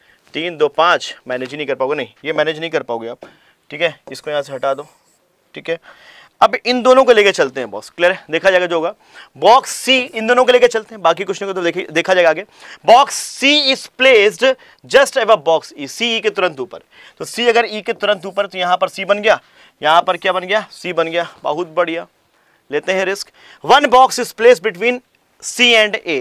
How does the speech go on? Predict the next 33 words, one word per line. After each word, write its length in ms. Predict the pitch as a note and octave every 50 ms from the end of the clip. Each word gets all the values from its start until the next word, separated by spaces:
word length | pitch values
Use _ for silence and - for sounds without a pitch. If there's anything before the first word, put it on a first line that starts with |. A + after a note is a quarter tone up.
| - -
एक 240 | E3+ G3 A3 F3 D#3+
बॉक्स 260 | F3+ G3+ G#3+ G3+ -
सी 120 | - G3+ G3
और 140 | G3 G3+
ए 140 | - F3+ F3
के 180 | E3 - A3 G#3+
बीच 280 | D#3 E3 D3+ - -
में 100 | C#3 B2+
है, 100 | A2+ G#2+ G2+ -
ठीक 120 | E3+ E3
है? 100 | G3 G3+ - _ _ - - - -
ऊपर 280 | E3 E3+ - G#3+ G3+ G3
नहीं 100 | G3+ G3+
ना 80 | G3+
जाएगा 260 | G3 E3+ F#3 F3 E3+ D#3+
भाई, 180 | D#3 E3 D#3+
नीचे 280 | C#3+ C#3+ C3+ - E3+ D#3+
आएगा। 280 | C3+ A#2+ F2+ D2+ - _ _ _ _ _ _ _ -
सी 240 | - - G3 G3+
अगर 160 | G3 F#3 G3 F#3
वहाँ 220 | F3+ F3+ F3+ F3+
है 80 | F#3 F#3
तो 160 | - G3 -
ए 100 | F#3 F3
हमारा 360 | E3+ E3 E3 E3+ F3+ G3+ F#3+ - - - _ C3
यहाँ 260 | C#3 - C3+ C3+ A#2+
आएगा, 220 | F#2 E2 D#2 D#2+
ठीक 240 | D#2+ - - E3 D#3+
है? 120 | F3 F3 E3+ _ _ _ _ _ _ _ _ _ _ _ _ _ _ _ _ _ _ - -
ओके, 280 | C3 - - D3+ D3+ - _ _ _ _ - - - - -
अब 120 | - G3 -
कहता 300 | - A3+ A3 - C4 C4
है 240 | B3+ C4 D#4 -